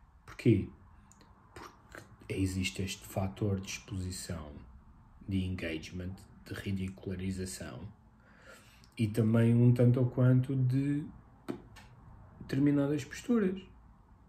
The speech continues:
Ora, se no meio de uma página dita profissional eu tenho, eu vejo uma foto de uma psicóloga em biquíni, hum,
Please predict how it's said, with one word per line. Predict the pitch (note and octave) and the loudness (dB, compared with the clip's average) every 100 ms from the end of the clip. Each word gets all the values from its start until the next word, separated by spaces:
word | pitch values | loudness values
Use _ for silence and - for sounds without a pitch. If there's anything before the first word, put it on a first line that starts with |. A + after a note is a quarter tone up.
| - - - - - - - | -20 -20 -20 -20 -20 -20 4
Ora, | D#3+ C3+ G2+ F2 F#2 - - | 6 8 6 2 -6 -18 -20
se | - - B2+ | -12 -2 4
no | B2+ C3 | 8 8
meio | D3+ D#3+ D#3 | 6 4 2
de | C#3+ | 2
uma | D3 C#3+ C3 | 2 0 0
página | D#3 D3+ C#3+ C#3+ C#3+ C#3 | 2 2 4 2 2 2
dita | C#3+ C3+ C3+ | 0 2 0
profissional | C3 B2+ - B2 C3+ B2+ A2 F#2+ F#2 - - - - | 0 -2 0 -2 2 4 4 2 -4 -10 -14 -18 -4
eu | - A#2 A#2 | 2 4 4
tenho, | - C3+ C3 A#2 A#2+ | 4 4 6 4 4
eu | A#2+ B2 | 6 8
vejo | B2 C#3 B2+ G2+ F#2 F2+ - - - - | 8 6 4 4 0 -6 -14 -20 -8 2
uma | A2+ A2+ | 6 6
foto | A#2 - C3+ A#2+ - G2 F2+ - - - - - | 4 4 6 6 4 -2 -4 -10 -20 -20 -10 -2
de | G2+ A2+ A#2 | 0 4 6
uma | A#2 A2+ A2 G#2+ | 6 6 4 0
psicóloga | - - A#2 - C3+ A#2 G#2+ G2+ F#2+ - - | -6 0 0 4 4 6 6 2 0 -6 -2
em | G#2+ G#2 | 2 4
biquíni, | G#2 G2+ G#2 G2 F#2+ F#2+ A#2+ - - - _ _ _ _ - - - _ - - - - - _ - - _ _ - _ - | 2 0 0 2 2 0 -2 -4 -14 -20 _ _ _ _ -20 -20 -20 _ -20 -20 -20 -20 -20 _ -20 -20 _ _ -20 _ -10
hum, | G2+ G#2 G2+ G2+ G2+ G2 F#2+ F#2+ F#2 F#2+ | -4 -2 0 -2 0 0 0 0 -2 -6